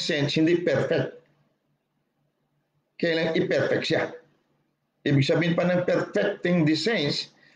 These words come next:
kompleto na po siya ng lahat ng ingredients, ng lahat ng equipment, hindi lang niya alam gamitin dahil baby siya. Halimbawa,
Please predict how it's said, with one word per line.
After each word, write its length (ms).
kompleto 560
na 160
po 160
siya 420
ng 200
lahat 360
ng 200
ingredients, 960
ng 240
lahat 440
ng 440
equipment, 720
hindi 240
lang 180
niya 160
alam 300
gamitin 640
dahil 180
baby 220
siya. 300
Halimbawa, 800